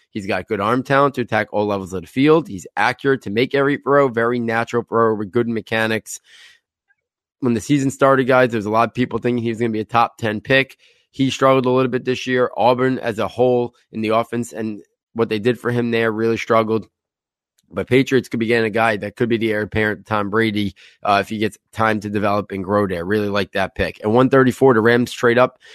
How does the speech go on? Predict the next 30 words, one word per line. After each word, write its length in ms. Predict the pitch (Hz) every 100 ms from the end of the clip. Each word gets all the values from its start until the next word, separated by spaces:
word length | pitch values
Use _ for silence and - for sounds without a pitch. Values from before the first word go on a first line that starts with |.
| -
and 100 | 113
selected 400 | - 120 113 113
Greg 360 | 101 123 113 -
Gaines 400 | 120 131 127 -
out 140 | 117
of 140 | 113 98
Washington. 800 | 92 117 127 - 113 - 92 90 _ -
Average 320 | 117 123 123
size, 320 | - 120 117
good 160 | - 120
frame, 420 | - 120 120 113 _ -
only 180 | 117 143
functional 460 | - 135 - 135
athleticism, 680 | 131 120 123 123 123 120 120
but 160 | 92 90
very 440 | - 110 127 135
good 220 | 120 120
play 200 | 98 117
strength 360 | 110 - 113 104
and 100 | 104
power. 460 | 110 107 104 104 - _
Plays 240 | - 104 90
with 100 | 82
good 180 | 120
intensity 560 | 127 117 120 117 113 113
and 120 | 107
toughness. 500 | - 107 - 107 101 - -
Strong 540 | - - 117 120 123 120 _ -
run 300 | 104 117 113
defender. 680 | 107 113 110 110 110 110